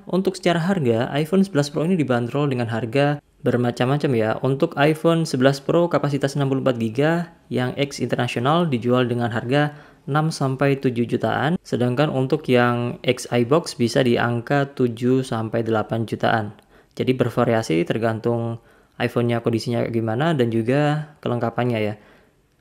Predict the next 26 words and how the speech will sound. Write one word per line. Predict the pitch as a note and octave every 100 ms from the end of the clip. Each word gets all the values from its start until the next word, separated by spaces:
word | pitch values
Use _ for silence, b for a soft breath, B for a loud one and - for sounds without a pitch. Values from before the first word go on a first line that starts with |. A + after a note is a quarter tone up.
| -
Tinggal | B2 C#3+
kalian | D#3 D#3+
cari | D#3
saja | D3 D#3+ F3+
di | D3
toko | D3 C#3+
hijau | B2+ A#2 D3+
atau | D3 C3+ C#3
di | D3 A#2+
toko | A#2+ A2+ -
orange, | A2 A#2 D#3 E3
cukup | C#3+ D3 B2+
banyak | B2 C#3+ C#3+
yang | B2+
jual | A2+ A#2 C3+ C#3+ C3+
iPhone | B2 A#2+ - B2+ B2+ B2+
sebelas | - A2 A2 A2+ -
Pro, | - D#3 D#3+ E3
baik | B2 A#2 A2
yang | A2+
second | A#2 - A2+ D#3 E3 D3
ataupun | B2 A#2 A#2+
yang | A#2 A#2
baru | A2+ C3
juga | A2+ A2+ A2
ada. | G#2+